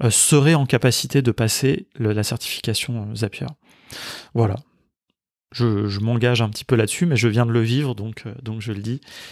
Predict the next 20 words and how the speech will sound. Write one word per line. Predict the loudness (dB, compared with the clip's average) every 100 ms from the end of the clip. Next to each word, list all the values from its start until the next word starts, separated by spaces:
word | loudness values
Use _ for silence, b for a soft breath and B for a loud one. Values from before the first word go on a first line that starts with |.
| B
Et | 0
c'est, | 2 0
c'est | 0
quelque | -2 0
chose, | 0 2
c'est | 2
un | 4 4
objectif | 2 0 -2 -8 -2
que | 0
l'on | 2 2
aura | 2 2 -2
toujours. | -4 -2 -2 -2 b b b b -2
Quand | 2
des | 4 2
outils | 0 -2
comme | -2 0
Airtable | -2 0 0
sortiront | -2 -4 -2
des | -2
certifications, | -2 -6 -10 -2 -2 0 -2 -4